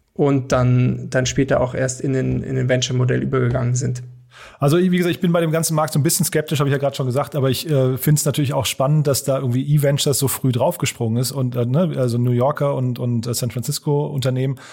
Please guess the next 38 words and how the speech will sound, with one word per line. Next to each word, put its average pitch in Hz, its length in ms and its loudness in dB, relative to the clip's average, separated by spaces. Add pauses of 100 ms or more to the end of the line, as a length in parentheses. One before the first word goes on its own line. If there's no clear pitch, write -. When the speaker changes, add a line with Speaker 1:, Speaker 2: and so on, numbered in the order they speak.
(140)
Speaker 2:
so 143 160 2
früh 139 220 0
entdeckt 131 320 0
hat. 151 200 2 (760)
Bin 147 140 4
mal 156 120 4
gespannt, 156 280 0
wie 147 40 4
es 127 100 0
da 120 100 0
weitergeht. 98 480 -4 (120)
Speaker 1:
Auf 139 200 2
jeden 131 200 4
Fall. 127 280 2 (580)
Speaker 2:
Ja, 110 320 -2 (640)
also 113 460 -2
sehr, 123 160 -2
sehr 127 180 -2
cool, 127 100 0
Peter. 117 280 -4 (380)
Du, 180 80 2
dann, 170 260 2
äh, 156 380 0
vielen 196 260 2
Dank 175 200 0
dafür. 160 340 2
Haben 175 100 2
wir 175 60 0
was 180 120 2
Wichtiges 190 260 0
vergessen 160 360 0
zu 196 80 0
den 190 100 2
beiden 170 200 2
Unternehmen, 175 320 0
würdest 165 140 -2
du 170 40 -2
sagen? 180 300 -2